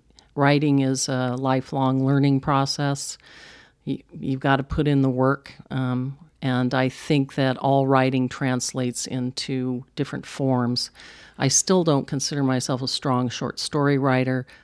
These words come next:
I consider it really a good learning ground to learn mechanics and, uh, you,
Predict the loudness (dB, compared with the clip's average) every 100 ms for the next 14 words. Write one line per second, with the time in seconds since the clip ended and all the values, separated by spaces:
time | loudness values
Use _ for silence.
0 | _ -6 -6 -2 -2 2 2 2 2 2
1 | 4 2 2 -2 -2 0 2 2 2 0
2 | 0 0 -2 -4 -4 -2 -2 -4 -2 -2
3 | 0 -2 -4 -8 -8 -6 -4 -2 -4 -4
4 | -4 -4 -6 -8 _ -20 -20 -20 -20 -20
5 | -20 _ _ _ _ -6